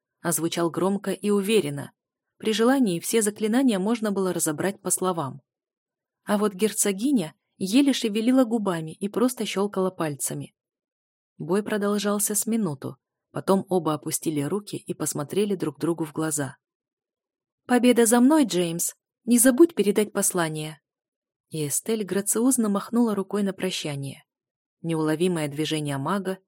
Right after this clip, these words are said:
и вокруг изящного запястья обвился кожаный шнурок с несколькими камушками. Герцогиня замерла, тряхнула рукой,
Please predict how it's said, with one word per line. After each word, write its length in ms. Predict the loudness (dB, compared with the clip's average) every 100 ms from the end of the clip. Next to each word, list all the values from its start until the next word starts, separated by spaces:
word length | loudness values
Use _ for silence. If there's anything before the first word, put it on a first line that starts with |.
| _ _ -6
и 120 | -2
вокруг 380 | 0 0 0 0
изящного 500 | 0 0 0 -2 0
запястья 720 | 0 0 -2 -2 -6 -10 -6
обвился 540 | -6 -2 -2 0 -2
кожаный 400 | -2 0 0 -2
шнурок 420 | -2 -2 0 0
с 80 | -2
несколькими 540 | -4 -4 -4 -4 -4 -4
камушками. 760 | -4 -6 -6 -10 -10 -10 -14 _ _ _ _ _ _ _ _
Герцогиня 760 | -6 -6 -4 -4 -4 -2 -2
замерла, 600 | 0 0 0 0 0 -4 -8 _ _ _
тряхнула 500 | -6 -6 -4 -2 0
рукой, 480 | -2 -2 -2 -2 -4